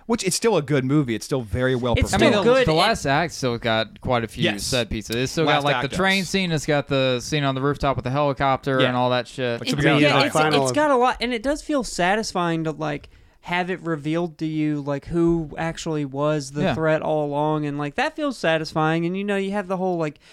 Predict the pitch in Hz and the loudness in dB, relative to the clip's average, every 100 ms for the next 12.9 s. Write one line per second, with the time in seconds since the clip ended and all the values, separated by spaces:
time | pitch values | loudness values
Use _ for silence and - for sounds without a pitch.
0 | - _ - 175 170 170 - 160 170 156 | -20 _ -2 2 2 0 -4 -4 -4 -2
1 | 156 - 147 - 151 156 160 165 160 147 | -6 -8 -10 -4 -4 -2 0 0 -2 -6
2 | 160 160 151 160 165 165 170 165 165 165 | -8 -8 -8 -6 -6 -6 -8 -6 -4 -4
3 | 165 165 175 160 151 156 156 147 151 - | -2 -4 0 0 0 0 0 -4 -8 -6
4 | 151 151 151 147 160 160 107 - 156 156 | -4 -4 -4 -4 0 0 0 0 2 2
5 | 156 143 156 147 143 143 - 160 147 160 | 0 0 2 4 4 0 -2 -2 -2 -4
6 | 156 147 151 151 - - 151 143 139 135 | -2 0 0 -2 -6 -8 -6 -4 -6 -6
7 | 147 160 143 143 160 147 151 143 151 147 | -6 -4 -4 0 -2 0 -4 -4 -4 -4
8 | 143 151 147 139 139 139 147 135 135 131 | -4 -4 -4 -4 -6 -6 -6 -6 -8 -6
9 | 143 143 143 - - - - - 151 165 | -4 -4 -6 -14 -20 -20 -20 2 4 4
10 | 151 143 143 160 160 240 190 147 175 131 | 2 0 0 0 0 0 -2 0 0 0
11 | 123 127 127 120 117 131 131 135 131 107 | -2 -2 -4 -6 -8 -4 -2 -2 -4 -8
12 | 107 113 185 214 151 131 202 226 185 | -8 0 4 4 4 2 2 2 2